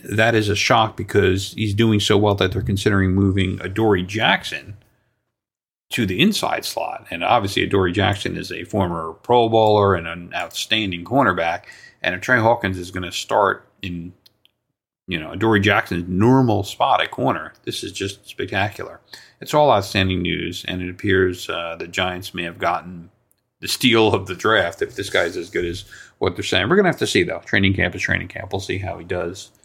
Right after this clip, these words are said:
when, uh, the games count. Also, after a slow start, um, the Giants wide receiver, Jalen Hyatt, really, really starting to open some eyes for the Giants. He's a third-round pick. He's a wide receiver with absolutely blazing, blazing speed. And basically,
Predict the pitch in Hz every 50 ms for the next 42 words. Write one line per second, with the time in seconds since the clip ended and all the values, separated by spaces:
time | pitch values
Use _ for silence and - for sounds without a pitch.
0 | _ _ _ _ _ _ _ _ _ _ _ - 98 92 92 87 87 87 85 85
1 | 85 82 82 95 98 95 90 87 85 87 - - 107 92 87 - - - _ _
2 | _ _ _ _ _ _ _ _ _ _ _ _ _ _ _ - - - - _
3 | _ - 104 107 107 - 143 117 110 110 110 - 110 98 101 - - 113 104 104
4 | 95 - - - 98 95 95 101 117 113 - - 104 101 90 90 90 90 87 95
5 | 95 95 92 95 - - _ _ _ _ _ _ - 110 104 110 104 101 101 98
6 | - 92 95 92 95 98 - - 95 90 90 87 87 - - 98 101 104 101 101
7 | 104 98 95 95 98 104 95 95 110 139 175 - _ _ _ _ _ _ _ _
8 | _ _ _ _ _ 87 95 101 104 98 98 92 92 85 85 87 87 85 - -
9 | 101 95 95 - 90 92 - 104 95 - 95 87 87 87 87 - - 92 90 90
10 | 95 90 85 82 87 - 113 107 104 98 101 - 104 101 101 98 98 98 92 95
11 | 95 - - 107 95 95 98 - - 98 87 87 92 87 87 92 95 101 107 -
12 | - 107 95 90 85 90 90 90 90 90 90 90 92 - - - 98 95 95 92
13 | 92 92 92 90 87 87 92 98 98 101 104 104 104 101 95 95 - 87 87 85
14 | 87 87 87 85 87 87 87 - - 101 95 90 87 - - 95 87 85 90 98
15 | - - - 98 - - 85 82 78 -